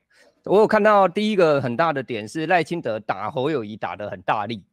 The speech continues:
在这一场的主轴点里面，那对于柯文所-，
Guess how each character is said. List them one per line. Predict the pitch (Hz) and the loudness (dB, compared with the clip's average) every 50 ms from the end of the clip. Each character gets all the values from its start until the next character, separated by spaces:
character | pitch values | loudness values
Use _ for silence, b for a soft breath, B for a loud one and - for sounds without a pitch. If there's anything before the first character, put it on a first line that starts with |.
| _ _ _ | _ _ _
在 | - 113 101 | -10 -10 -8
这 | - 110 | -6 -8
一 | 113 104 | -8 -8
场 | - 82 92 | -10 -14 -14
的 | 90 95 95 92 98 | -12 -10 -10 -10 -10
主 | - - 104 90 | -12 -12 -14 -12
轴 | - - 95 95 | -10 -10 -10 -10
点 | - - 73 71 | -8 -10 -12 -12
里 | 60 - | -12 -16
面， | - - - - | -18 -16 -8 -4
那 | 131 135 139 | -2 -2 -2
对 | - - 170 156 139 | 2 4 4 4 6
于 | 127 127 123 127 127 127 127 b b b b b _ | 4 2 2 2 0 -2 -4 b b b b b _
柯 | - 180 185 175 | 2 4 6 6
文 | 151 160 175 | 6 4 2
所-， | - - | 0 -6